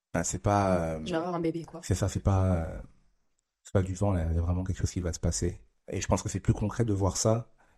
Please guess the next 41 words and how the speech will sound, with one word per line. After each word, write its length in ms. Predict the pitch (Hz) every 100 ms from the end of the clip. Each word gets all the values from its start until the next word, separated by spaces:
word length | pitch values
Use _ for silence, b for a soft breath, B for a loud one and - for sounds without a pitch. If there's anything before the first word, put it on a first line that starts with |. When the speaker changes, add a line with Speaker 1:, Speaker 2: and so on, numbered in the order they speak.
| 110
Speaker 1:
effectivement, 460 | 104 98 107 107
que 120 | 107 95
juste 340 | 92 101 -
de, 400 | - 95 90 85 - B B B B B
euh, 240 | 107 90 85
penser 280 | - 92 -
à 80 | 104
l'idée 400 | 95 98 101 107
qu'on 260 | - 110 104
va 100 | 92
devenir 400 | 95 92 92 85
parent. 320 | 90 90 - - -
Speaker 2:
Mm. 60 |
Speaker 1:
Parce 140 | 214 -
que 60 |
c'est 80 | -
encore 220 | 92 104
assez, 300 | 95 - 101 92
je 40 |
trouve, 220 | - 101 - _ -
euh, 200 | 87 85 -
abstrait 340 | - 90 110 127 - -
Speaker 2:
Bien 140 | 196
Speaker 1:
à, 40 |
Speaker 2:
sûr. 140 | 185 220 -
Speaker 1:
à, 40 |
à 20 | 98
ce 120 | 98
stade-là. 380 | - 95 101 135 -
Speaker 2:
Mm. 100 | 214 208 b b b b b
Speaker 1:
Mais, 340 | 92 92 90 87
euh, 360 | 87 85 85 85 85 85 87 _ _ _ _ _ - _ _
mais 80 | 95
ouais, 100 | 104 127
c'est 120 | 90
un 60 |
peu, 220 | 90 92 92 - -
c'est 120 | 90
un 40 |
peu 140 | - -
ça. 240 | - 123